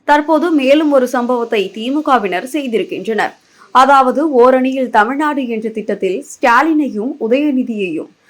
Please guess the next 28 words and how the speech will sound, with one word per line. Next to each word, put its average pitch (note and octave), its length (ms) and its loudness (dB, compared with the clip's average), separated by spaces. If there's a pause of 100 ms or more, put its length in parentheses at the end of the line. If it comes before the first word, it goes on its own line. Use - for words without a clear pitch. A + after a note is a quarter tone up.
(180)
அமரர் D#4 500 2
ஊர்தி C4 320 -4
போன்ற C#4+ 360 0
ஒரு B3 200 2
வாகனத்தில் A3+ 640 0
திமுகவினர் C4 760 -4
ஏற்றிவிட்டு A#3+ 520 -4
உள்ளனர். F#3+ 500 -6 (340)
அந்த D#4+ 280 2
பிரச்சார D#4 460 -2
வாகன B3+ 400 2
மாடலை A#3+ 480 -2
பார்த்தால் G#3 480 2
அச்சு C#4 360 0
அசலாக A3+ 560 0
அப்படியே C4+ 640 0
அமரர் A3 460 0
ஊர்தி B3 380 -4
போலவே A3 520 -2
இருக்கிறது. A#3 640 -4 (340)
இந்த D4+ 240 2
வாகனத்தில் D4+ 640 0
ஊர்வலமாக C4 720 -2
சென்று C4 460 -6
திமுகவிற்கு D4 720 -4
ஆட்களை B3+ 600 0
சேர்த்து C#4+ 440 -4
வருகின்றனர். G3 680 -6